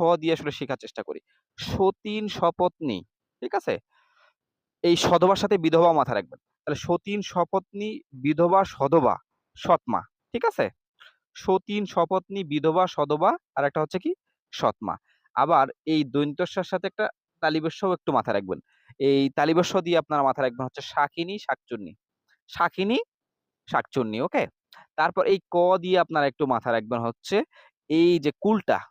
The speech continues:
খুবই গুরুত্বপূর্ণ। এটা খুবই পরীক্ষায় আসে কুলটা, ওকে? কুলটা কলঙ্কিনী, কুলটা কলঙ্কিনী আপনারা মাথায় রাখবেন। তারপরের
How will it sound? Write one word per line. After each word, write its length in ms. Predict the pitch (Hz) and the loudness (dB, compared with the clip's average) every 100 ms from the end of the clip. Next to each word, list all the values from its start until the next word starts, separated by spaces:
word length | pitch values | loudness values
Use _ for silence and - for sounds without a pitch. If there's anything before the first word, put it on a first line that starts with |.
| - | -6
খুবই 260 | - 196 208 | 0 2 2
গুরুত্বপূর্ণ। 420 | 170 151 117 120 | -2 -2 -2 -2
এটা 120 | 139 | -4
খুবই 260 | - 190 220 | -4 -4 -2
পরীক্ষায় 380 | 160 139 135 | -4 -2 -2
আসে 160 | 110 120 | -2 -4
কুলটা, 320 | - 143 110 - | -4 -4 -4 -4
ওকে? 280 | - 240 131 _ _ _ | -2 -2 -4 _ _ _
কুলটা 420 | 214 233 - 247 403 | 0 0 2 2 2
কলঙ্কিনী, 600 | 160 147 131 127 117 87 - _ _ _ - | 2 2 0 -6 -8 -8 -14 _ _ _ 0
কুলটা 340 | 170 156 214 | 0 2 0
কলঙ্কিনী 420 | 175 147 135 123 | 2 -2 -2 -4
আপনারা 260 | 113 120 110 | -6 -4 -4
মাথায় 260 | 107 98 101 | -4 -4 -6
রাখবেন। 260 | 98 180 - _ _ _ - | -6 -10 -12 _ _ _ -2
তারপরের 480 | 196 202 220 214 | 0 2 2 2